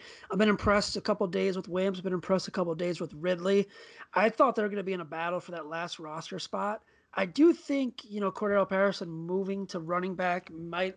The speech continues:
open up another spot on the, on the, uh, wide receiver core. It wouldn't shock if they keep both. I, I'm actually leaning towards them keeping both Wims and Ridley as, as it, as it is right now. I, <sighs> you know, it, it's kinda tough because, y-, like you said, you know, Allen Robinson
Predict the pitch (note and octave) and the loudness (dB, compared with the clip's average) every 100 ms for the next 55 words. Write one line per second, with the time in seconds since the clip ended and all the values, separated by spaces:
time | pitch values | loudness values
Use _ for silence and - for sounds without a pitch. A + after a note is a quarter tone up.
0 | - F#3 F#3 F3 F3 E3 D#3+ D#3+ D#3+ - | -6 -6 -4 -4 -4 -6 -6 -6 -6 -6
1 | - D3+ D#3+ D#3+ D#3+ D#3 - E3+ D#3 D#3 | -4 -2 -2 -2 -6 -8 -6 -4 -4 -6
2 | D#3 D#3 D#3+ E3 D3+ E3 D#3 F3 - F#3+ | -6 -2 0 2 0 -2 -4 -2 2 6
3 | G#3 G#3 - - - - _ B3 D4 F4 | 6 4 -6 -18 -20 -20 _ 4 8 6
4 | D4+ D4 D4 - B3 - B3+ D#3 G#3 G#3+ | 6 4 4 2 -6 -4 -8 0 2 2
5 | D#3 F3 F3+ - G3 A3+ A3+ A#3 G3+ F3 | 0 -6 -6 -6 -4 0 2 0 -4 -4
6 | A3 A3+ - G3 E3+ F3+ D#3+ - A3 A3 | -4 -6 -4 -6 -4 -6 -8 -6 -4 -2
7 | F3+ D#3 E3 F3 - D#3 E3+ F3 F3+ F3 | -4 -2 -2 -2 -4 -14 -6 -2 -2 -4
8 | F3 F3+ F#3 F3 F3 F#3+ F3 D#3+ D#3+ D#3 | -6 -4 -2 -2 -2 -2 -2 -4 -6 -6
9 | D3+ _ F#3+ D#3 D#3+ E3 D3+ D3+ D3+ D3+ | -8 _ -8 -4 -2 -2 -2 -4 -2 2
10 | F3 A#3 - - - - - - - _ | 4 4 0 -14 -20 -20 -20 -20 -20 _
11 | _ - G#3 C4+ E4 D#4+ - F#3 - - | _ 0 2 4 2 0 -4 -10 -10 -12
12 | - A3+ A3+ A#3 A#3+ B3 - D#4 D4 - | -8 -4 -2 0 -2 -2 2 2 2 0
13 | G#3 - G3 F#3+ E3+ G3 G#3 G3+ G3 - | -2 -2 -8 -8 -8 -12 -8 -8 -8 -10
14 | D#3 C#3+ D#3 E3+ F#3 F3 E3+ E3+ D#3+ E3+ | -12 -12 -10 -4 -2 0 0 -2 -4 -6